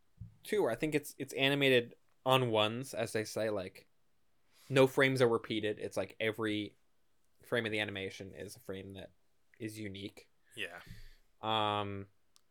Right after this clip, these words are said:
Speaker 1: and so that, too, is the thing that sort of, like, the streamlining of animation, like, we don't need to do, we don't need to animate this every, every frame, you know? And I think this is, before I, either they figured that out, or maybe Winsor M C K was also just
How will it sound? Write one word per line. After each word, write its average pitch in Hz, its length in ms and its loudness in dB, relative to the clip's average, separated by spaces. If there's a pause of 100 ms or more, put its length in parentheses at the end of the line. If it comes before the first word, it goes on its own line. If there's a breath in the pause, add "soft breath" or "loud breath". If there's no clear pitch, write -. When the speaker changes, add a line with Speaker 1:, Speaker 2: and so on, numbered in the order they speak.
(340)
Speaker 1:
and 127 80 -10
so 135 80 4
that, 135 180 4
too, 127 140 4
is 107 100 0
the 113 80 -14
thing 101 180 -4
that 95 140 -10
sort 95 140 -8
of, 95 120 -12
like, 90 280 -12 (320)
the 120 80 -12
streamlining 127 440 2
of 107 60 2
animation, 101 480 -2
like, 101 140 -14
we 107 80 -2
don't 110 160 -2
need 107 140 -8
to 101 60 -14
do, 101 320 -4
we 139 80 -10
don't 135 120 4
need 135 100 4
to 139 80 0
animate 117 360 0
this - 360 -4
every, 110 340 0 (120)
every 113 260 0
frame, 95 420 -4
you 92 80 -8
know? 95 180 -4
And 101 100 -8
I 113 60 -8
think 104 260 -14
this 101 200 -6
is, - 300 -14 (800)
before 135 380 4 (180)
I, 113 220 2 (120)
either 117 220 4
they 107 140 4
figured 117 260 0
that 113 240 4
out, 113 180 -2
or 107 120 -4
maybe 101 320 -2
Winsor 104 260 -6
M 92 60 -12
C - 40 -12
K 95 160 -8
was 98 140 -10
also 98 220 -12
just - 200 -14